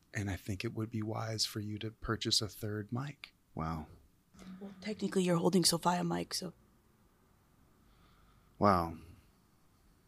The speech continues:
Speaker 1: It just,
Speaker 3: We're
Speaker 1: we
Speaker 3: gonna need a guest mic. We have Sophia mic already. We have Sophia mic. We have Jeremy mic.
Speaker 2: Sophia?
Speaker 3: We don't, we, sorry.
Speaker 2: Sophia, we have two microphones. This is The Gentle Show. We're currently doing The Gentle Show with two microphones, so we'll continue to do The Gentle Show.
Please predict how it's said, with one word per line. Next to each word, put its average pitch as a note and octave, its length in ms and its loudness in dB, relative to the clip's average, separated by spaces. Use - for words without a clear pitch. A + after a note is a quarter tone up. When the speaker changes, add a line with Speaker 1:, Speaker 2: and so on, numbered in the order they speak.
Speaker 1:
It A#2 80 -2
just, - 200 6
Speaker 3:
We're D#3+ 100 6
Speaker 1:
we G3+ 60 2
Speaker 3:
gonna G#3 140 8
need F#3 140 6
a E3+ 40 4
guest F#3 280 6
mic. F3 300 -2
We F3 120 -4
have F3+ 140 -4
Sophia E3+ 380 -4
mic D#3+ 280 -6
already. E3 360 -8
We F#3 120 -4
have F3 120 -6
Sophia F3 360 -4
mic. F3 280 -4
We E3+ 80 -6
have D#3+ 100 -10
Jeremy E3+ 280 -4
mic. E3 440 -8
Speaker 2:
Sophia? F#3 300 2
Speaker 3:
We G#2+ 60 6
don't, A2+ 180 2
we, F3+ 280 -4
sorry. E3 280 -10
Speaker 2:
Sophia, G#2+ 340 2
we G#2+ 80 6
have G2 160 0
two - 140 0
microphones. F2+ 480 2
This F2 120 -2
is E2+ 100 -4
The F2+ 100 -4
Gentle F#2 320 0
Show. A2+ 180 -2
We're F#2+ 100 -2
currently G#2+ 300 0
doing G2+ 320 2
The F#2+ 80 -2
Gentle F#2 360 -2
Show C#3+ 220 0
with C3 220 -4
two C3+ 180 4
microphones, G#2 640 -2
so G2 100 -6
we'll G2+ 220 -4
continue B2+ 340 -2
to - 120 -12
do F#2+ 120 -4
The D#2+ 80 -10
Gentle F#2 280 -4
Show. D#2+ 260 -8